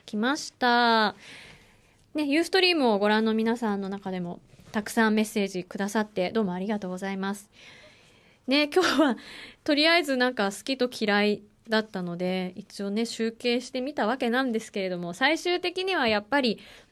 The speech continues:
夏が嫌いだという人が多かったですね。やっぱり暑さ、それから汗をかくっていうのがね、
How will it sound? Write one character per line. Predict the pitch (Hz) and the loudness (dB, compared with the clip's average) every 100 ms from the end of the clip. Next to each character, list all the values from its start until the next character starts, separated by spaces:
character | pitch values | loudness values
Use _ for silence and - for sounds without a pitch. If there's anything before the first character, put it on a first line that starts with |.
| - | -4
夏 | 214 214 | -2 0
が | 330 285 | 2 0
嫌 | - 220 247 | 0 0 2
い | 302 | 2
だ | 370 | 2
と | 359 | 2
い | 262 | 0
う | 254 | 0
人 | - | 2
が | 285 208 | 2 4
多 | 240 | 2
か | 359 | 0
っ | |
た | 359 233 | 0 0
で | 220 | -2
す | 196 | -4
ね。 | 196 240 277 294 - - - - - | 0 2 2 -2 -10 -20 -20 -18 -8
や | 226 | 0
っ | |
ぱ | 359 | 2
り | 330 240 - | 4 2 -2
暑 | 220 202 | -4 -4
さ、 | - 220 208 269 - _ _ _ | -4 -2 0 0 -6 _ _ _
そ | - | -12
れ | 196 | -10
か | 185 185 | -6 -6
ら | 180 - - | -6 -6 -6
汗 | 226 208 | -4 -2
を | 185 | -4
か | 185 180 | -6 -10
く | 180 | -10
っ | 175 - _ _ _ _ | -14 -16 _ _ _ _
て | - | 0
い | 311 | 2
う | 339 | 2
の | 220 | 2
が | 185 165 _ _ _ _ | 0 -4 _ _ _ _
ね、 | 233 226 | -2 -2